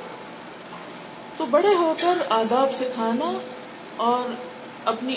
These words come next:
عادتوں کو بدلنا بہت مشکل ہو جاتا ہے۔ اس لیے بہت ضروری ہے کہ ہم اپنے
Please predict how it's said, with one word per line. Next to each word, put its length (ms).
عادتوں 460
کو 100
بدلنا 420
بہت 280
مشکل 360
ہو 120
جاتا 260
ہے۔ 100
اس 160
لیے 160
بہت 260
ضروری 460
ہے 120
کہ 160
ہم 220
اپنے 280